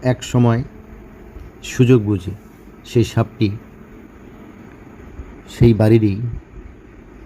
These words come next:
এক ছেলেকে গিলে ফেলে। তাকে খোঁজাখুঁজি করে না পাওয়ার পরে সন্দেহ হয় সাপের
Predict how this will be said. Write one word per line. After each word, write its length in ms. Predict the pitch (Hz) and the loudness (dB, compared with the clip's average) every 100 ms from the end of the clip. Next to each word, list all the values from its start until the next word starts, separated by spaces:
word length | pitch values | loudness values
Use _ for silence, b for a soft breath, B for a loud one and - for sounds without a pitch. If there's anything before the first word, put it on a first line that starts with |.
| - - - - | -20 -20 -14 -2
এক 140 | 110 90 85 - - - | -2 -2 -10 -16 -20 -18
ছেলেকে 420 | - 123 131 - 92 - - - - - - - - - 104 | 2 4 4 2 -12 -12 -20 -20 -20 -20 -20 -20 -20 -12 -2
গিলে 220 | 98 107 95 | 2 4 2
ফেলে। 260 | 87 - - - - - - - - - - - - - - - - | -4 -10 -14 -20 -20 -20 -20 -20 -20 -20 -20 -20 -20 -20 -20 -14 -2
তাকে 180 | 107 120 | 0 0
খোঁজাখুঁজি 480 | - 113 107 110 | 0 0 0 0
করে 180 | 117 120 | 2 2
না 140 | 110 110 | 2 0
পাওয়ার 280 | 104 107 104 | 0 -2 -2
পরে 260 | 107 107 95 117 - - - - - - | -2 -2 -2 -6 -12 -20 -20 -20 -20 -20
সন্দেহ 380 | - 110 107 107 98 | -4 2 4 4 2
হয় 200 | 95 98 113 - - | 0 -2 -6 -12 -20
সাপের 400 | - - 127 131 | -12 -2 2 2